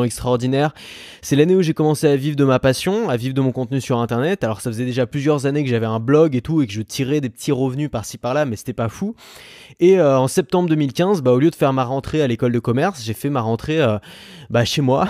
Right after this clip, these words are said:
et j'ai commencé à travailler, à faire mes petites vidéos dans mon salon, et puis ensuite je suis parti. Alors si t'as suivi mon histoire depuis l'époque, tu peux revoir les vieilles vidéos.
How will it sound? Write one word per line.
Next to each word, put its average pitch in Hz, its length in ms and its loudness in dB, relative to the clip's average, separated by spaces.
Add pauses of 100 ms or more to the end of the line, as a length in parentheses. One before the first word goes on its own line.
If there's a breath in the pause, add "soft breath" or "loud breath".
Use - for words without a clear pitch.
et 117 60 -2
j'ai 110 100 -2
commencé 120 380 -2
à 143 100 4
travailler, 127 420 2
à 135 60 2
faire 135 160 0
mes 135 120 0
petites 131 220 -4
vidéos 135 360 2
dans 123 100 2
mon 113 100 -2
salon, 143 360 -2
et 143 40 -2
puis 117 120 -8
ensuite 135 220 -8
je - 20 -10
suis 127 100 -6
parti. 139 400 -2
Alors 110 180 -2
si 120 120 -12
t'as 117 180 -2
suivi 131 280 -4
mon 127 120 -2
histoire 139 400 2
depuis 117 220 -4
l'époque, 131 280 2
tu - 120 -12
peux 117 100 -6
revoir 117 280 2
les 120 80 0
vieilles 113 200 -2
vidéos. 131 300 2